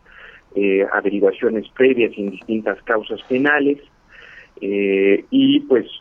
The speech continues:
eh, el, el basurero de Cocula y el río San Juan, pues, cada vez se debilitan más porque hay un nuevo hallazgo, ¿no? Yoshibani, eh, fue anunciado en el dos mil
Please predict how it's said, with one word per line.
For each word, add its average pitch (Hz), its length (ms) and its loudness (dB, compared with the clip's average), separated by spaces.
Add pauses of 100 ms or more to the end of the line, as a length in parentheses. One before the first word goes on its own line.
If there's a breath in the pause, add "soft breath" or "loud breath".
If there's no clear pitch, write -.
(140)
eh, 101 380 -2
el, 101 400 -6
el 98 160 -8
basurero 107 760 2
de 101 80 2
Cocula 104 480 -2
y 92 60 -2
el 90 140 -4
río 104 180 2
San 120 220 -4
Juan, 120 260 -2
pues, 98 140 -6 (680 loud breath)
cada 117 200 2
vez 117 160 0
se 127 80 4
debilitan 123 520 0
más 127 240 2
porque 127 220 -2
hay 120 120 -2
un 123 100 -2
nuevo 120 240 6
hallazgo, 113 440 2
¿no? 127 200 2
Yoshibani, 165 720 0 (180)
eh, 123 240 -2
fue 151 120 2
anunciado 139 800 2 (180)
en - 180 -14
el 104 220 -6
dos 101 180 -4
mil 127 140 -2